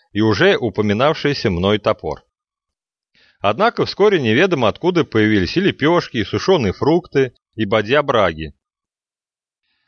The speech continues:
«Значит так, братцы», — решительно сказал хозяин. «Справляем поминки! По мне.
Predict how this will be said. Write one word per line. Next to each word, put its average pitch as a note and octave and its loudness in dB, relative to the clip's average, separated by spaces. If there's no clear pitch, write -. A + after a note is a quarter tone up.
«Значит E3+ -2
так, E3+ 0
братцы», — G2 -2
решительно G#2 -2
сказал F2+ -2
хозяин. F2+ -2
«Справляем F#3 0
поминки! D3+ -2
По F3+ 0
мне. C3 0